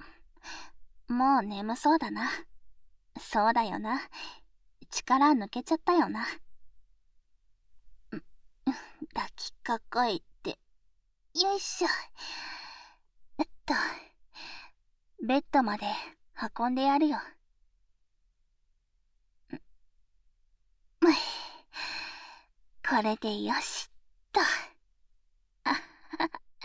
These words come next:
もしもーし、聞こえてるか？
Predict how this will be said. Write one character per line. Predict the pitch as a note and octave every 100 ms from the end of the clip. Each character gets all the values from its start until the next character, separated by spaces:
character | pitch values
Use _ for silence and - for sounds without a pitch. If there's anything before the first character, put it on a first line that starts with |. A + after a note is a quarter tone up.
| F#5+ G5+ E5 D5+ D5 - - _ -
も | C4+ E4
し | - C#4+
も | D4
ー | E4 F4+ F4+ F4+
し、 | F4+ - - - - - - -
聞 | - -
こ | A3+
え | B3
て | - C#4+
る | D4+
か？ | G#3+ G#3 C4